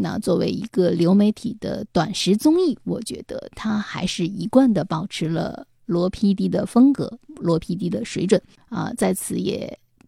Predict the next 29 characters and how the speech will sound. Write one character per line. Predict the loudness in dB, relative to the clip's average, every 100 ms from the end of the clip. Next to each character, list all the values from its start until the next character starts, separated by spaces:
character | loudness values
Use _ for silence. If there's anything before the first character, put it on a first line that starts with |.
| -4
同 | 6 10
样 | 10 8
推 | 4
荐 | 6 6
给 | 6
大 | 2 4
家 | 4
吧。 | 2 -2
不 | 0
过 | 4 4
我 | 4
们 | -4
的 | 0
话 | 0
题 | 2
还 | 0 0
是 | 0
要 | 2
绕 | 4 2 2
回 | -4 -4
到 | -2 -4 -6 -16 -6
意 | 2 4
外 | 4
的 | 2 -2
旅 | -4 -6 -8 -8
程 | -8 -4 0
当 | 4 4
中。 | 6 4 2 _ _ _ _
在 | 0 2 2 0